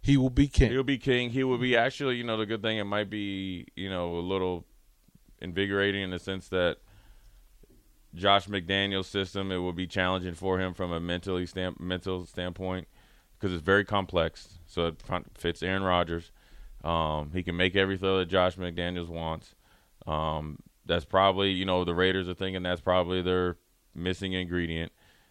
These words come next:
Speaker 1: It'll help
Speaker 2: Davante
Speaker 1: them keep, uh, Jacobs.
Speaker 2: Yeah, g-, yeah, possibly could do that. Um, you got Davante down there, so I just think that,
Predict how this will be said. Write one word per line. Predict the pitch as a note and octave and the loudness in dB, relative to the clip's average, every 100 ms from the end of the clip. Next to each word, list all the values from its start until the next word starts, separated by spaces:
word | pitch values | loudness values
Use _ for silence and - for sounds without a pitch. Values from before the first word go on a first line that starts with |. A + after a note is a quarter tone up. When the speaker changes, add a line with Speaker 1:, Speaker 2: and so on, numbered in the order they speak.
| _ _ | _ _
Speaker 1:
It'll | F2 F#2 | 4 6
help | G2+ D3 | 8 8
Speaker 2:
Davante | G#2 | 10
Speaker 1:
them | D#3 C#3+ | 8 8
keep, | D#3 D#3+ D3+ _ - | 6 6 4 _ 2
uh, | C3+ C3 C3 B2+ | 8 8 8 8
Jacobs. | B2 C3+ B2+ C3 - - _ | 6 4 4 -4 -8 -16 _
Speaker 2:
Yeah, | G2 F#2+ F2 | 0 2 2
g-, | D#2+ D2+ | -2 -2
yeah, | F2+ F#2+ E2+ _ | 2 2 0 _
possibly | F#2 G2 G2 F#2+ F#2+ | 0 0 0 -4 -2
could | G2 | -2
do | F2+ F#2+ | 0 2
that. | F2+ F2 F#2 - _ - - - - | 4 4 2 -6 _ -20 -20 -16 -2
Um, | F2+ E2+ E2+ E2 D#2+ D2+ - | 0 2 2 0 -4 -6 -2
you | |
got | F#2 F#2 | 0 0
Davante | F#2 F#2+ F#2+ F#2 F2+ | 0 0 0 0 0
down | F2+ F2+ | 0 0
there, | F2+ F#2 | 0 -2
so | F#2 G2 | 0 2
I | G2 | 2
just | F#2+ - | 0 -4
think | G2+ G2+ | -2 0
that, | G2 | 0